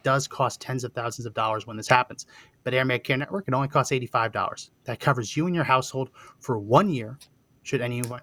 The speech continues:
any of you need to be airlifted. It's less if you're a senior citizen, and it works out to be less per year if you buy three or five years at a time. And as a bonus, when you sign up using the link in our description, air medcare network dot com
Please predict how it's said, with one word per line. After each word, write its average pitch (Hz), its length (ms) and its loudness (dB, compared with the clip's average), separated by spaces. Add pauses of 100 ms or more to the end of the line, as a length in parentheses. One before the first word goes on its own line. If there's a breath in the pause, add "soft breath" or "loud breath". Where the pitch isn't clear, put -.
(140)
any 135 140 2
of 123 60 -2
you 120 100 -4
need 110 160 -6
to - 60 -20
be 127 120 -4
airlifted. 147 420 -2
It's - 200 -8
less 165 460 6
if 135 160 -8
you're 139 120 0
a - 20 -4
senior 160 280 0
citizen, 117 400 -4 (260 soft breath)
and 139 80 -2
it 151 40 2
works 202 180 4
out 202 140 6
to - 60 -16
be 151 100 0
less 143 240 2
per - 180 -2
year 123 180 0
if 117 120 -6
you 123 60 -6
buy 117 120 0
three 113 240 -6
or 110 80 -2
five 107 300 -2
years 104 180 -10
at 110 120 -2
a - 20 -4
time. 131 380 -4 (240 loud breath)
And 127 100 4
as 135 160 6
a 139 40 2
bonus, 208 380 4
when 135 80 -2
you 120 60 -4
sign 202 260 4
up 151 140 2
using 147 260 0
the 127 120 0
link 170 320 -2
in 139 80 0
our 147 160 4
description, 139 640 -4
air 147 200 0
medcare 143 520 -2
network 123 400 -4
dot 127 200 2
com 127 320 2